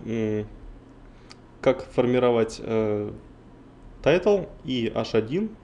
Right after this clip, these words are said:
на основе нашей статистики по стеклоблокам.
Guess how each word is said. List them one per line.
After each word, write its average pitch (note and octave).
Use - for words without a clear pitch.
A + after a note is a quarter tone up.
на A#2+
основе D#3+
нашей C3+
статистики C3
по B2
стеклоблокам. G#2